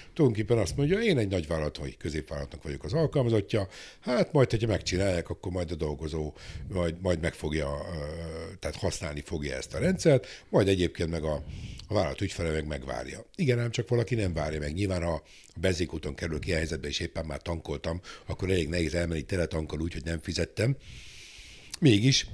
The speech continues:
felmentést kapok, hogy másra mutogassak, és meg van oldva a dolog. Tehát itt azért elég sok célrendszert újra kell gondolni.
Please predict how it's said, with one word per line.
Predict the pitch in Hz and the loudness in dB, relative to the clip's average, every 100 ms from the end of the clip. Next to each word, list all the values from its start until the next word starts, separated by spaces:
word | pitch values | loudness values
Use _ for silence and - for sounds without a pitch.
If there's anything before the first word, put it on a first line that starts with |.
| - - - | -4 -2 4
felmentést | 139 110 90 90 - | 6 6 4 4 4
kapok, | 113 101 139 - - | 4 8 6 6 0
hogy | 120 127 | 4 6
másra | 107 85 110 | 4 4 2
mutogassak, | 117 - 80 - - 131 - | 2 2 2 2 4 2 2
és | 104 | 0
meg | 107 80 | 2 2
van | 85 | 2
oldva | 87 80 82 | 2 2 2
a | 80 | 2
dolog. | 82 58 - - - | 2 -2 -10 -18 -6
Tehát | - - 117 | -2 0 0
itt | 113 - | -4 -2
azért | 123 127 123 - - - | 0 2 2 -2 -10 -2
elég | 110 98 | 0 0
sok | 92 87 - - | 0 0 -2 -8
célrendszert | - 104 85 78 76 80 76 | -2 0 0 -2 -4 -4 -4
újra | 82 76 | -2 -4
kell | 73 76 | -4 -6
gondolni. | 76 76 76 73 73 | -6 -6 -4 -4 -6